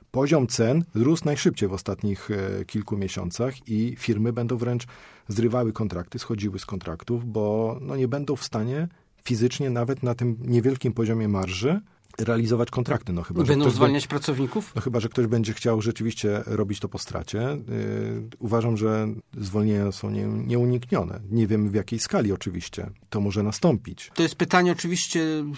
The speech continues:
Speaker 2: z serii pytań do wróżki, ale kiedy może to nastąpić? Za pół roku, za rok?
Speaker 1: Y,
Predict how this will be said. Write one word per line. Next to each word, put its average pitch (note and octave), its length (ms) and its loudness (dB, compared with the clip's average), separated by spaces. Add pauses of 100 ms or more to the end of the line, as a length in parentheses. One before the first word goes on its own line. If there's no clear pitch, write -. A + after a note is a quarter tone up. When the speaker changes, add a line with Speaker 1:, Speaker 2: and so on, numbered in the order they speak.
(120)
Speaker 2:
z - 80 -12
serii C3 340 -2
pytań C3+ 360 0
do C3 120 0
wróżki, C3+ 500 -2 (440)
ale B2 140 -2
kiedy B2 260 0
może G#2+ 200 -2
to A#2+ 120 -8
nastąpić? - 720 -10 (120)
Za A#2+ 160 -2
pół C#3+ 260 -2
roku, D3 300 -4
za A#2+ 140 -2
rok? B2+ 380 -6 (300)
Speaker 1:
Y, A2 40 -10